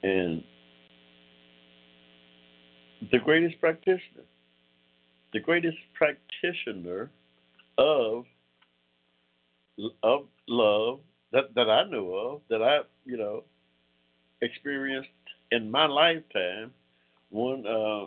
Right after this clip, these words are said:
uh, the Doctor Martin Luther King Junior, the greatest practitioner of love, said this about it. "Love is the only force on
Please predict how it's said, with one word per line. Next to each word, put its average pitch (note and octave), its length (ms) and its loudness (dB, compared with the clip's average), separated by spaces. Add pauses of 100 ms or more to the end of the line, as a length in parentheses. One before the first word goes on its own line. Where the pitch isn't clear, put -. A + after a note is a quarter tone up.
(160)
uh, G2 260 -2 (120)
the G#2+ 80 -10
Doctor A#2+ 540 0 (340)
Martin B2 260 -4
Luther A#2+ 200 -12
King B2+ 280 -8
Junior, C#3 380 -8 (1500)
the C3+ 80 -4
greatest C3+ 380 -2
practitioner C#3 600 -4 (120)
of C#3 240 4
love, G#2 380 -2 (100)
said B2 220 -4
this C#3 160 -14
about C#3+ 340 -2
it. F2 120 -10 (1160)
"Love C#3 680 4 (200)
is A#2+ 460 0 (2250)
the - 120 -4 (120)
only F#3+ 420 2 (120)
force D#3+ 380 -4
on C3 320 0